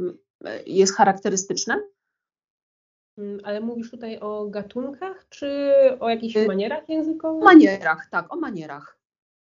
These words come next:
Speaker 2: Ciężko mi teraz coś takiego konkretnego przytoczyć, ale mam wrażenie, że czasami autorom, którzy dopiero zaczynają, bardzo brakuje słów.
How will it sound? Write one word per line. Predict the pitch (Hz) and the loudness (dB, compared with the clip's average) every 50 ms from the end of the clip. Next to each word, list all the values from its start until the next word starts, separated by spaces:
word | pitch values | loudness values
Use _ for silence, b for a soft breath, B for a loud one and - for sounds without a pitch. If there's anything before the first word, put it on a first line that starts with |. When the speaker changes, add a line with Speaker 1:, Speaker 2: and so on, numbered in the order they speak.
| _ _ _ _ _ _ | _ _ _ _ _ _
Speaker 2:
Ciężko | 269 269 277 277 - 269 269 | 4 4 4 6 4 4 4
mi | 254 | 4
teraz | 254 254 247 247 240 240 240 - _ _ _ _ | 0 -2 -2 -2 -4 -6 -8 -14 _ _ _ _
coś | _ _ 240 233 226 - | _ _ -10 -10 -10 -10
takiego | - 240 247 233 226 | -12 -6 -4 -2 -2
konkretnego | 233 - 240 233 233 233 233 240 240 233 | -2 -4 -6 -4 -4 -2 -2 -2 -4 -4
przytoczyć, | 233 - - - 240 247 247 247 240 240 | -8 -10 -12 -8 -6 -6 -4 -4 -6 -6
ale | - 214 220 226 | -4 -4 -2 2
mam | 240 247 254 247 | 2 2 2 2
wrażenie, | 240 240 240 240 240 247 247 247 240 240 240 240 | 4 6 6 8 8 8 10 10 10 10 8 6
że | 226 233 240 233 233 233 233 233 233 226 226 208 - - | 2 2 2 2 4 4 6 6 6 6 6 4 2 -2
czasami | - - 233 233 - 247 240 240 240 233 233 - | -8 -10 -10 -4 0 4 8 8 8 8 8 6
autorom, | 214 214 214 - 254 269 262 247 240 214 | 2 2 6 8 10 10 12 12 10 8
którzy | 214 - - 214 214 214 208 220 214 | 6 -2 -8 -4 -4 -4 -4 -4 -2
dopiero | 202 208 220 226 226 220 | -2 4 8 8 8 8
zaczynają, | 208 220 214 220 - 240 240 240 226 233 | 6 4 0 2 4 6 8 10 10 10
bardzo | 226 240 233 233 247 | 8 8 6 6 6
brakuje | 226 220 220 220 - 233 226 208 | 4 4 2 -2 0 4 4 4
słów. | 208 - - 254 233 165 165 160 - | 4 6 6 8 8 8 6 4 -2